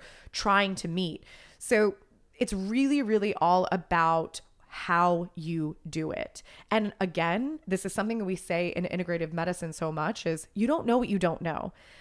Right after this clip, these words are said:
Because I sure as hell didn't know what I didn't know before I started to dive into all of these different gurus in business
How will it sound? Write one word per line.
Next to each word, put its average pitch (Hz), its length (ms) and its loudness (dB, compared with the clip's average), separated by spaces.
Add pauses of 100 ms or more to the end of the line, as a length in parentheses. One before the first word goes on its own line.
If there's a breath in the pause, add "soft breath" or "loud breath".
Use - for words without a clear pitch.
(120)
Because 214 420 2 (200)
I 240 140 6
sure 254 240 2
as 190 80 0
hell 180 180 2
didn't 175 240 -2
know 170 200 0
what 160 100 0
I 160 80 0
didn't 156 260 -2
know 160 200 0
before 165 360 0
I 170 60 4
started 180 300 0
to 170 80 -6
dive 165 520 2
into 170 680 -2
all 202 360 4
of 180 140 0
these 175 200 -4
different 170 360 -4
gurus 175 440 -2
in 160 120 -6
business 180 520 -2